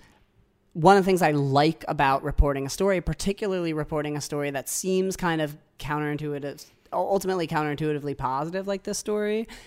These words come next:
is because it gives me a chance to work through that and to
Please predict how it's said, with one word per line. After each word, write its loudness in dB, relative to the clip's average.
is 4
because -2
it -4
gives -2
me 0
a -4
chance -6
to 0
work -2
through -2
that 0
and -2
to -6